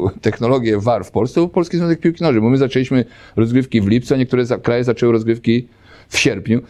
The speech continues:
Żeśmy to zrobili w trzy miesiące. Wykonaliśmy gigantyczną pracę, bo mimo, że czułem do tego jakiś respekt, uważam, że tą piłkę zmieni, ale z drugiej strony mówię tak:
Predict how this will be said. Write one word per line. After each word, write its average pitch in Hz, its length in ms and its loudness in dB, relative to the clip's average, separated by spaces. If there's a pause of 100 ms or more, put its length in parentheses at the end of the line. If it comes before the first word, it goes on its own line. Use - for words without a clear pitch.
(100)
Żeśmy 131 220 0
to 143 100 0
zrobili 135 280 2
w 139 80 -8
trzy - 160 -2
miesiące. 123 440 0
Wykonaliśmy 113 440 0
gigantyczną 123 720 0 (440)
pracę, 117 340 0
bo 135 220 0 (360)
mimo, 156 260 4
że 117 300 2 (320)
czułem 160 220 0
do 120 80 0
tego 123 180 0
jakiś 113 340 -2 (600)
respekt, 135 360 0
uważam, 113 200 0
że 104 60 -6
tą 107 120 -2
piłkę 120 340 0
zmieni, 107 300 0
ale 127 200 2
z - 20 -4
drugiej 123 180 2
strony 120 180 0
mówię 120 120 2
tak: 87 160 -2